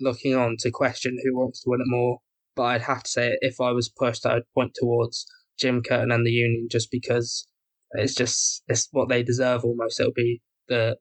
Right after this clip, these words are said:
the icing on the cake of such a, a well, a well thought out few years, which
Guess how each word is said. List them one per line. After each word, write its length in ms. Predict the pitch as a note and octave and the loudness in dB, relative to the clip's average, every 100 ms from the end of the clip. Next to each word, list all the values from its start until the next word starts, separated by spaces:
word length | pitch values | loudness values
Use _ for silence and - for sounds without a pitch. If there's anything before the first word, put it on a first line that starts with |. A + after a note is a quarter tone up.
| - | -2
the 120 | B2+ | 0
icing 300 | B2 A#2 B2 | 2 2 2
on 120 | A#2 | 2
the 60 | A#2+ | 0
cake 300 | - A#2+ A#2+ | 0 0 0
of 80 | A#2+ | -2
such 300 | B2+ A#2 - | -2 -2 0
a, 240 | A#2+ A#2+ - _ _ _ | 0 0 -4 _ _ _
a 100 | B2 | -2
well, 400 | A#2+ A#2 A#2 A#2+ - - | 0 2 2 0 -2 -2
a 100 | B2 | 0
well 280 | B2+ B2 A#2+ | 2 2 0
thought 300 | B2+ A#2+ A#2+ | 0 0 2
out 220 | A#2+ - | 0 -2
few 180 | B2 A#2+ | 0 2
years, 360 | A#2+ A#2+ A#2 - | 2 0 0 -2
which 340 | - - | -4 -4